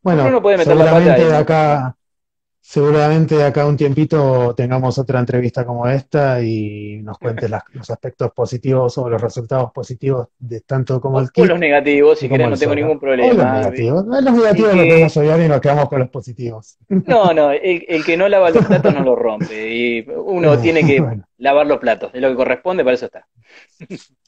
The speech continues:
Speaker 1: Bueno, Matías, agradezco muchísimo la
Speaker 2: Nada, por
Speaker 1: deferencia
Speaker 2: favor.
Speaker 1: de brindarnos estos minutitos. También agradezco muchísimo a las familias que se sumaron a la entrevista.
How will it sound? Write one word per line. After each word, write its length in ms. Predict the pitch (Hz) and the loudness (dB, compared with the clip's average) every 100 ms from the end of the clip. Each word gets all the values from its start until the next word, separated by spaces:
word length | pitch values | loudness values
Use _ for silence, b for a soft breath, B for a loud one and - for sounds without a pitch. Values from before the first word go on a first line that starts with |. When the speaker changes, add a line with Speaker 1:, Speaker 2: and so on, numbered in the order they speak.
| _ b b b _ - | _ b b b _ -4
Speaker 1:
Bueno, 280 | 147 127 123 | -2 0 0
Matías, 520 | 139 165 147 127 b b b b _ _ _ _ _ - | 2 2 2 -2 b b b b _ _ _ _ _ -4
agradezco 760 | 170 160 175 214 214 - 190 180 | 0 2 2 0 -2 -2 0 2
muchísimo 1120 | 170 196 214 208 202 196 180 170 175 175 - 143 | 2 2 2 0 -2 0 0 2 2 0 -4 -6
la 440 | 127 120 120 117 | -4 -2 -4 -4
Speaker 2:
Nada, 140 | 117 120 | -4 -4
por 80 | |
Speaker 1:
deferencia 460 | 123 135 139 117 139 | -2 -2 -2 -4 -2
Speaker 2:
favor. 120 | 127 | 0
Speaker 1:
de 240 | 123 123 120 | 0 0 0
brindarnos 560 | 123 127 131 139 135 | -2 -2 -2 -2 -4
estos 280 | 139 - 110 | -6 -8 -8
minutitos. 720 | 123 120 120 165 160 160 - | -8 -10 -4 -4 -2 -4 -4
También 340 | - 123 131 139 | -8 -4 -2 -2
agradezco 460 | 131 131 131 131 | -2 -2 -2 -4
muchísimo 640 | 127 123 135 143 135 131 - | -8 -8 -8 -8 -8 -8 -10
a 680 | 120 107 107 107 104 104 110 | -12 -8 -8 -8 -10 -10 -10
las 160 | 107 - | -12 -10
familias 460 | 127 160 143 120 | -4 -2 -2 -4
que 100 | 113 | -8
se 100 | 117 | -16
sumaron 540 | 123 127 131 127 123 - _ _ _ _ _ - | -14 -6 -2 -2 -4 -10 _ _ _ _ _ -4
a 60 | |
la 120 | 131 123 | -2 -2
entrevista. 840 | 120 127 151 156 - 170 175 | 0 0 0 -2 -2 -2 -2